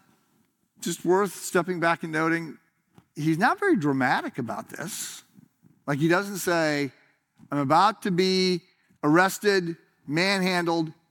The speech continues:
beaten. I'm about to go through a series of mock trials. I'm about to not get justice. I'm about to get beaten and whipped and nailed to a cross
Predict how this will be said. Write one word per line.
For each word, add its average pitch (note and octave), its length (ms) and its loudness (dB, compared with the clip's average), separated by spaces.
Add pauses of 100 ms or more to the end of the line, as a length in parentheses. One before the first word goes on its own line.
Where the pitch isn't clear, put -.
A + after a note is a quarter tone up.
beaten. E3+ 540 -2 (680)
I'm E3+ 140 0
about E3+ 300 2
to F#3+ 60 -2
go G3 120 2
through F#3 220 4
a D#3 40 -2
series F#3 460 4
of D3 160 0
mock F3 460 2
trials. E3 840 0
I'm D3+ 120 -4
about D#3 240 0
to D#3+ 60 -6
not E3 220 0
get E3 120 0
justice. D3+ 460 -4
I'm D3 100 -4
about D3+ 180 -2
to D3+ 80 -6
get C#3 440 -2
beaten F#3+ 520 -2
and C#3+ 200 -2
whipped F#3 400 2
and C#3 160 -8
nailed E3 280 0
to E3 100 2
a D#3 60 -4
cross C#3+ 480 -2